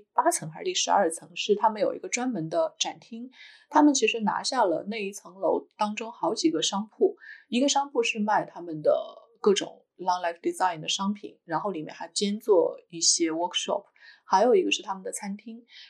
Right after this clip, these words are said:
然后另外一个空间比较大的区域，就是一直长期在做他们当期的 D travel 的主题展。那这些主题展里面都会，比如说他如果做了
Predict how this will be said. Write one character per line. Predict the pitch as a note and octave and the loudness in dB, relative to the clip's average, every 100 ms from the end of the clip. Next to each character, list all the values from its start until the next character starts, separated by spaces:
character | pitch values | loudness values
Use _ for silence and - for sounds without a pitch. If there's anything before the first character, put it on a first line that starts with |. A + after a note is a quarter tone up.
| - | 0
然 | F3+ | 2
后 | A3+ | 4
另 | A#3 C#4 | 2 4
外 | D4+ G3 | 4 2
一 | |
个 | - | -2
空 | - A3+ | -12 -14
间 | A#3+ B3 | -12 -10
比 | - | -10
较 | - G#3 | -2 -2
大 | G#3+ C#4+ G#3 | 2 2 2
的 | - | -2
区 | - F#3+ | -10 -10
域， | F#3 F3 C#4 | -10 -8 -8
就 | - F3+ | -4 -4
是 | - F3 - | -4 -10 -8
一 | G#3+ | -6
直 | G3+ F3 | -4 -2
长 | - E3+ G3 | -4 -4 -2
期 | - B3+ | -2 2
在 | C4 F3+ | 4 2
做 | - E3+ | 0 -8
他 | E3 G3+ | -4 -6
们 | F#3 - | -2 0
当 | A#3 C4 | 0 0
期 | - B3+ | 0 4
的 | F#3 | 2
D | D#3 F#3 | 2 -6
travel | - F#3+ F3+ D#3+ | -2 -2 -2 -10
的 | C#3 | -10
主 | - D3 | -10 -10
题 | - - - | -12 -12 -2
展。 | - - - _ _ _ _ - | 2 0 -2 _ _ _ _ -2
那 | B3 | 4
这 | D#4+ | 4
些 | D4 | 4
主 | D4 E4 | -2 -6
题 | - G3+ | -8 0
展 | F#3+ F3 | 0 0
里 | E3 | -4
面 | E3 E3 | -16 -12
都 | G3 G3 | -6 -6
会， | G#3 F#3+ D#3+ | -2 -2 -2
比 | - | -4
如 | - - | -8 -6
说 | G3 | -6
他 | G3 | -4
如 | F3 G3 | -4 -4
果 | D#3+ | -6
做 | - F#3 | -4 0
了 | D#3 - - - | 6 4 4 -10